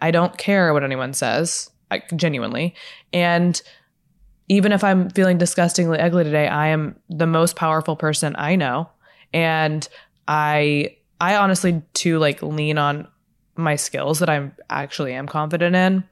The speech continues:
But again, fake it till you make it. That's the most important thing. If you don't feel confident, pretend." It's like that thing where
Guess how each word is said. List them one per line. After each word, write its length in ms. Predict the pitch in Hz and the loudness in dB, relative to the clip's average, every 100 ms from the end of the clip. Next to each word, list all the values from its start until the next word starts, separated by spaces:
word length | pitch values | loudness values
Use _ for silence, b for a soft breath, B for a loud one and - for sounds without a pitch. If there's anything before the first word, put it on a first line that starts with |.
| - | -4
But 100 | 170 | 0
again, 340 | 180 202 139 - | 2 2 0 -4
fake 220 | - 170 180 | -2 0 2
it 300 | 170 - - | -2 -4 -2
till 280 | 170 160 - | 0 2 0
you 100 | 156 | -2
make 220 | 143 117 | -2 -2
it. 160 | 78 _ _ _ - | -8 _ _ _ -4
That's 160 | 160 170 | -2 2
the 60 | |
most 180 | 170 160 | 2 2
important 440 | 160 - 165 156 | -2 -2 -2 0
thing. 200 | 151 151 | -2 -2
If 80 | 156 | -4
you 60 | 156 | -2
don't 180 | 165 - | -2 -2
feel 120 | 165 | -4
confident, 580 | 160 151 156 170 170 - _ _ | -2 -2 -2 -2 -2 -6 _ _
pretend." 540 | 156 156 117 180 - _ _ B B B | -6 -4 -4 -8 -14 _ _ B B B
It's 140 | 190 | 0
like 140 | 220 233 | 2 2
that 160 | 185 | 0
thing 240 | 196 190 185 | 2 2 4
where 280 | 170 160 | 2 0